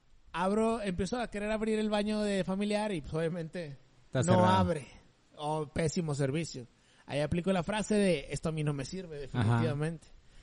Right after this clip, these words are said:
Speaker 1: Y yo necesitaba cambiar a mi niña.
Speaker 2: Sí.
Speaker 1: Y entonces, pero no la quise cambiar en el baño de hombres.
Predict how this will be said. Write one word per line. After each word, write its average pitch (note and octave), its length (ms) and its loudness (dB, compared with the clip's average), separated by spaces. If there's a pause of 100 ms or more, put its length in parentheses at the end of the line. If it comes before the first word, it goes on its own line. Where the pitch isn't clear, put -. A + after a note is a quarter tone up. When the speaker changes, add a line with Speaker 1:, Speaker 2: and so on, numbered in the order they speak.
(240)
Speaker 1:
Y E3 100 -8
yo F3 140 0
necesitaba D#3 480 0
cambiar C#3 300 -8
a - 20 -12
mi D3+ 100 -10
niña. G#3 380 -6 (220)
Speaker 2:
Sí. C3+ 420 4 (300)
Speaker 1:
Y D#3+ 220 -6
entonces, G3+ 520 -4
pero F#3 260 4
no D3+ 160 4
la G#3 100 2
quise A3 220 0
cambiar F3 380 0
en G3 100 0
el F#3+ 120 2
baño D#3+ 340 0
de D#3+ 100 2
hombres. B3+ 560 -4